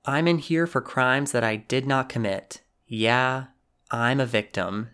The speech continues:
end quote, which, like, "Oh, poor baby. You beat your wife for, I think, years,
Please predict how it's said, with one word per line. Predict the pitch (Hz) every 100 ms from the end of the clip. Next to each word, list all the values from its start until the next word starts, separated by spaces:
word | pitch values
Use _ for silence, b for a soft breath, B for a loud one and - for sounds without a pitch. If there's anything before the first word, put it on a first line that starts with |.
| _ -
end | 123 113 110
quote, | - 92 92 -
which, | 120
like, | 143 135 135
"Oh, | 175 175 175 170 165
poor | - 208 202 165
baby. | - - 117 113 123 127 151 156 160 170 170 175
You | 139 156 156 _ -
beat | 131 143 -
your | 131 113
wife | 104 101 101 120 156 196 - - -
for, | - - 113 104 104 104 -
I | 123
think, | - 127 139
years, | - 101 107 107 107 135 165 202 226 -